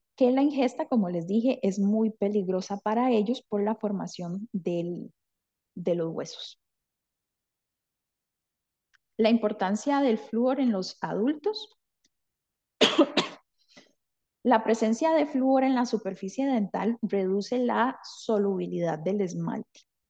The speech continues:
dándole mayor dureza, haciéndolo más resistente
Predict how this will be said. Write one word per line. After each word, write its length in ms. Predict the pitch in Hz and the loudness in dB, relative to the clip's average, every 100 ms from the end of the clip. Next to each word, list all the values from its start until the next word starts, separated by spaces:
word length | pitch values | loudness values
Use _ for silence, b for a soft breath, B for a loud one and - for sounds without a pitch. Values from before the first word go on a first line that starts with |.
| _ _ _ _ _ - | _ _ _ _ _ -6
dándole 520 | 185 202 208 240 269 | 0 2 4 4 4
mayor 480 | 277 220 185 185 185 | 4 4 0 -4 -4
dureza, 640 | 185 220 254 330 349 370 - - | -2 0 2 0 -4 -12 -14 -6
haciéndolo 720 | 202 208 202 190 202 233 220 | -6 -4 -4 -2 0 0 2
más 320 | 185 180 202 | 0 -4 -2
resistente 1000 | 233 240 202 - - 254 285 - 302 | -2 -2 -8 -8 -2 0 0 0 -4